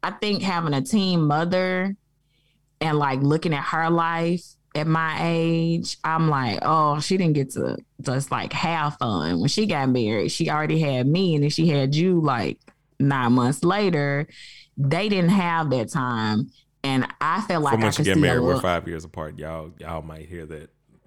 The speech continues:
Speaker 2: in a weird way.
Speaker 1: Oh, yeah, we are five years apart. So I was four, I was four when she got married to your dad,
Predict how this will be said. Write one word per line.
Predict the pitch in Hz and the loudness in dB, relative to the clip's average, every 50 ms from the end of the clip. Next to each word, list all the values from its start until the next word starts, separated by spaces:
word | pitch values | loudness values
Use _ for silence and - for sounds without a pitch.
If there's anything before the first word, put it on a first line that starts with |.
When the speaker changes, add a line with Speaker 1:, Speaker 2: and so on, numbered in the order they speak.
| - - | -18 -16
Speaker 2:
in | 80 78 | -14 -14
a | 76 | -14
weird | 73 80 82 80 78 73 - | -14 -14 -14 -14 -14 -16 -16
way. | 82 82 78 71 73 90 - _ _ _ _ _ _ _ - - - - - - - | -16 -18 -18 -18 -20 -20 -20 _ _ _ _ _ _ _ -18 -14 -10 -10 -10 -6 -2
Speaker 1:
Oh, | - | 0
yeah, | 214 226 202 185 | 2 2 2 2
we | 170 175 196 233 233 | 2 2 2 2 2
are | 165 143 156 180 175 | 2 0 -2 -2 -4
five | - 139 131 127 120 123 | -4 -2 -2 -2 -2 -2
years | 123 127 135 147 | -2 -2 -2 -2
apart. | 170 170 - - 143 127 110 - - | -4 -6 -4 -2 -2 -2 -2 -4 -4
So | - 147 - - | -4 -4 -2 -2
I | - 160 175 190 | 0 0 0 0
was | 190 185 170 170 165 165 160 160 156 156 151 151 147 147 156 170 - - - - - - - - _ _ _ _ _ _ _ _ _ _ _ - - - - - | 0 2 2 2 2 2 2 2 2 2 2 2 0 0 -2 -4 -8 -16 -20 -20 -20 -20 -20 -20 _ _ _ _ _ _ _ _ _ _ _ -20 -20 -10 -4 -2
four, | 156 165 170 175 180 175 175 175 170 170 180 175 208 - - | 0 2 2 2 2 2 0 0 -2 -2 -4 -6 -8 -6 -4
I | 175 196 | -2 0
was | 208 202 208 - | 0 0 -2 -2
four | - 175 175 170 160 147 | 0 2 2 2 2 2
when | 143 143 139 151 | 0 0 0 0
she | 151 - 151 | -2 -2 -4
got | 147 147 131 113 107 | -4 -4 -4 -2 0
married | 127 135 135 127 117 107 95 - - - | 0 2 2 2 0 0 -2 -4 -4 -4
to | - 156 | -2 0
your | 151 147 143 139 | 0 0 -2 -2
dad, | 143 135 135 131 131 127 123 123 120 - | -2 -2 -2 -2 -2 -2 -4 -6 -6 -8